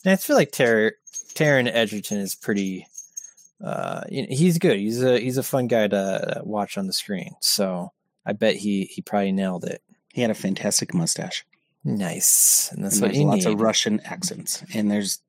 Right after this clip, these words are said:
Speaker 2: violence and death and shit in this movie, too.
Speaker 1: Cool. So you recommend it, huh?
Speaker 2: I do, yes.
Speaker 1: Nice. Well,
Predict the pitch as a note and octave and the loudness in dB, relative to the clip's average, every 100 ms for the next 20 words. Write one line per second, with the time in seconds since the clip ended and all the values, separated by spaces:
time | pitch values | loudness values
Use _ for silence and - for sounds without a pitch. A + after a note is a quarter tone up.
0 | _ A2 G2+ A2 A2 F#2+ F2+ F#2+ G2 F#2+ | _ -4 -2 0 0 0 0 0 2 0
1 | - F2 E2 - F2 F#2 F2+ - F#2+ F2 | -2 -6 -4 -6 -6 -6 -6 -4 -4 -4
2 | E2 F2 E2+ _ - _ _ _ _ - | -6 -6 -8 _ -20 _ _ _ _ -16
3 | - A#2+ F#2+ F2+ _ _ - C#4+ B2 B2+ | -2 0 0 -2 _ _ 0 2 4 6
4 | C#3 - D#3 D3 C#3+ A2+ G#2+ A2+ A#2+ D#3+ | 4 4 4 6 6 4 2 4 6 6
5 | D#3+ - C3+ D#3 D#3 B2 A#2 B2 G#2 - | 2 0 4 6 6 4 2 2 2 -2
6 | - - _ _ - F#2+ F2+ E2 - - | -4 -10 _ _ -8 -4 -2 0 0 -2
7 | - _ _ _ _ - G#2 A2 A#2+ | -4 _ _ _ _ -2 2 4 2